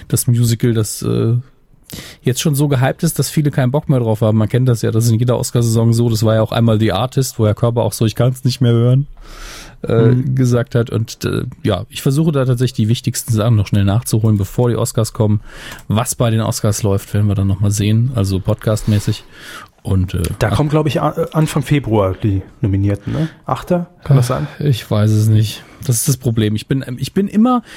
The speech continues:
Speaker 1: vom Jahreswechsel so ein bisschen überrascht mit dem, was direkt danach kommt, obwohl es in jedem Jahr das Gleiche
Speaker 2: Ja.
Speaker 1: ist. Ich habe ja
Speaker 2: Ja.
Speaker 1: auch in, in Saarbrücken, als wir noch, äh, im Saarland, äh, gelebt haben beide, ähm, in Saarbrücken einfach der wichtigste deutsche Nachwuchsfilmpreis. Und wa-,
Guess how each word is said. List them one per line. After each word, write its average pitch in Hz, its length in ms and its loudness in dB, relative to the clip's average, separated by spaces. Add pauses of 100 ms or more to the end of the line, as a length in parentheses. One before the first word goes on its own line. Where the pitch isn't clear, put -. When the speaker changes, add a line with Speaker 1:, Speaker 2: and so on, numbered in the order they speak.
Speaker 1:
vom 151 200 0
Jahreswechsel 175 640 0
so 156 100 2
ein 151 40 0
bisschen 156 180 -4
überrascht 139 500 -2 (140)
mit 143 180 -2
dem, 156 140 2
was 139 140 -2
direkt 135 260 -2
danach 123 300 0
kommt, 113 160 0
obwohl 123 220 0
es 123 100 -8
in 117 60 0
jedem 127 340 2
Jahr 117 120 2
das 110 160 -2
Gleiche 110 300 2
Speaker 2:
Ja. 117 80 6
Speaker 1:
ist. 113 180 2 (300)
Ich - 60 -4
habe 131 160 4
ja 127 60 2
Speaker 2:
Ja. 123 40 0
Speaker 1:
auch 104 80 -6 (280)
in, 131 200 2
in 123 180 2
Saarbrücken, 135 460 0
als 123 160 -2
wir 127 80 4
noch, 120 220 2
äh, 113 180 -2
im 117 160 2
Saarland, 131 500 0
äh, 120 140 2
gelebt 120 300 0
haben 123 240 2
beide, 117 320 2 (480)
ähm, 113 360 2
in 120 140 -2
Saarbrücken 135 500 0
einfach 123 220 0
der 123 220 0
wichtigste 127 540 -2
deutsche 123 540 0 (220)
Nachwuchsfilmpreis. 127 1160 -2
Und 117 260 -2
wa-, 117 80 0